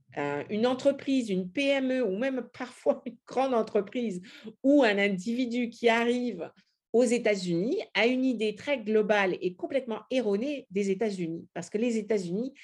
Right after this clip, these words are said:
c'est immense. Et ce sont des cultures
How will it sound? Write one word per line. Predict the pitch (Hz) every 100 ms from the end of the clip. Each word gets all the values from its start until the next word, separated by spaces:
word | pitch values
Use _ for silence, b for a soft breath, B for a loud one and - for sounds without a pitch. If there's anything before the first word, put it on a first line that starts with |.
| B B
c'est | - 254 247 - _ _ _ _ 427 392
immense. | 320 302 294 285 202 151 - - _ _ _ b b 269
Et | 285 294
ce | 254
sont | 233 269 277
des | 226 202
cultures | - 269 247 - 269 294 247 156